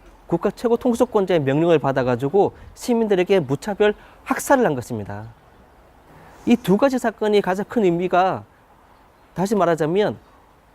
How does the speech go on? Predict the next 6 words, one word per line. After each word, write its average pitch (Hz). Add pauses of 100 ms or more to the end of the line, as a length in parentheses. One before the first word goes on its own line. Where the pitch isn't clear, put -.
(760)
국가 -
공권력이 214 (580)
국민들에게 220
총을 285
쏘고 113 (480)
국민들을 202